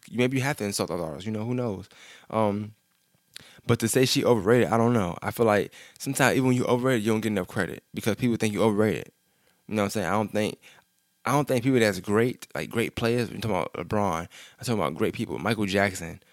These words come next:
um, uh, I don't, I don't think they get a lot of the props they should get because s-,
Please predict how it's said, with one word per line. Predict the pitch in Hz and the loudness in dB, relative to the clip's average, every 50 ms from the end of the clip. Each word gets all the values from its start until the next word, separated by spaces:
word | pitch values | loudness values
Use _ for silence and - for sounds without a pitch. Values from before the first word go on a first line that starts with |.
| _ _ _ _ _ - | _ _ _ _ _ -6
um, | - 90 87 82 76 - _ _ _ - | -4 -4 -4 -4 -6 -10 _ _ _ -8
uh, | - 64 60 - - | -6 -4 -6 -6 -6
I | - 92 | -4 -4
don't, | 113 110 - - _ _ | -2 -2 -4 -6 _ _
I | - | -4
don't | 110 120 120 113 - | -2 -2 -2 -2 -2
think | - 127 120 87 67 | -2 -2 -2 -2 -4
they | 87 98 107 | -4 -6 -6
get | 98 - 120 113 - - _ _ _ _ - - | -4 -4 -4 -4 -4 -8 _ _ _ _ -12 -10
a | - | -6
lot | 101 101 98 101 95 | -4 -2 -2 -2 -2
of | 90 82 | -2 -4
the | 82 69 - - _ _ _ _ _ _ _ _ _ _ _ _ _ _ _ _ _ _ _ _ _ _ _ _ _ _ _ _ _ _ _ - - - - - - - _ _ _ _ _ _ _ - - - - - _ - | -6 -8 -8 -10 _ _ _ _ _ _ _ _ _ _ _ _ _ _ _ _ _ _ _ _ _ _ _ _ _ _ _ _ _ _ _ -20 -20 -20 -20 -20 -20 -20 _ _ _ _ _ _ _ -18 -18 -18 -18 -20 _ -4
props | - 143 135 127 117 | -2 0 0 0 0
they | - 107 | 0 -2
should | 107 101 101 104 98 | -2 -2 -4 -4 -2
get | 120 123 127 - - _ _ _ _ _ _ _ _ _ _ _ _ | 0 -2 -2 -2 -8 _ _ _ _ _ _ _ _ _ _ _ _
because | - 113 107 - 120 104 98 98 95 90 - - - _ _ _ - | -6 -4 -2 0 2 2 2 2 0 -2 -6 -8 -10 _ _ _ -16
s-, | - - - - | -12 -10 -10 -10